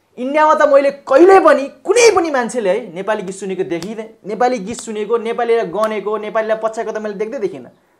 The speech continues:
होइन? तर हाम्रो नेपालमा भने के भएको? आम्मा, नि के यस्तो सा-, यति साह्रो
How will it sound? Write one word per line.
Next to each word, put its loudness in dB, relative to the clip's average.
होइन? -2
तर -2
हाम्रो 0
नेपालमा 0
भने -4
के 6
भएको? 2
आम्मा, -4
नि -8
के 4
यस्तो -6
सा-, -2
यति 4
साह्रो 6